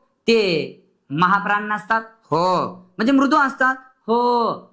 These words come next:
काही तर म्हणले काही बी हो, तसं नाही हा ते. चला बरं, किती सोपं, किती, अजून किती सोपं, अजून काय बरं, किती सोपं? हा, अवर्गीय व्यंजने,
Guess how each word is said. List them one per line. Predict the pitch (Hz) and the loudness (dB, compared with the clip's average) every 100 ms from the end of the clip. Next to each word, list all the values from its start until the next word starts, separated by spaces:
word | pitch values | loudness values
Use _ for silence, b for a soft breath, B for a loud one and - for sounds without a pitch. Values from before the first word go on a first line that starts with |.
| _ _ _ _ | _ _ _ _
काही | 165 165 | -6 -4
तर | 156 | -4
म्हणले | 160 147 | -4 -4
काही | 127 160 165 | -4 -2 -2
बी | 156 | -2
हो, | 135 170 202 175 - - _ _ - | 0 0 0 -2 -8 -20 _ _ -8
तसं | 170 170 | -4 -2
नाही | 165 156 | -2 -2
हा | 220 | -4
ते. | 233 143 110 - _ _ _ _ _ _ _ _ _ | -4 -6 -8 -18 _ _ _ _ _ _ _ _ _
चला | 156 156 123 113 - _ _ _ _ _ - | -4 -2 -2 -6 -14 _ _ _ _ _ -4
बरं, | 160 180 180 | -2 0 0
किती | 214 226 247 247 240 220 190 | 0 2 2 2 2 2 0
सोपं, | - 208 208 226 226 220 - 185 | -2 -2 -2 -2 -2 -4 -6 -4
किती, | 208 | -2
अजून | 214 190 190 208 | 0 0 -2 -2
किती | 214 185 202 | -2 0 0
सोपं, | 190 170 175 175 170 | 0 0 0 0 0
अजून | 165 151 185 | -2 -2 -4
काय | 180 175 | -4 -2
बरं, | 165 165 160 156 156 | 0 0 0 0 -2
किती | 175 165 | -4 -4
सोपं? | 151 147 143 139 135 135 _ | -2 -2 -2 -4 -4 -10 _
हा, | - 127 113 - - - _ _ b b b b b b b b b b | -8 -4 -4 -8 -18 -20 _ _ b b b b b b b b b b
अवर्गीय | 262 269 262 240 233 220 220 214 214 | -2 0 0 0 0 2 4 4 4
व्यंजने, | 185 175 165 143 135 147 127 110 | 2 2 2 2 0 0 -4 -6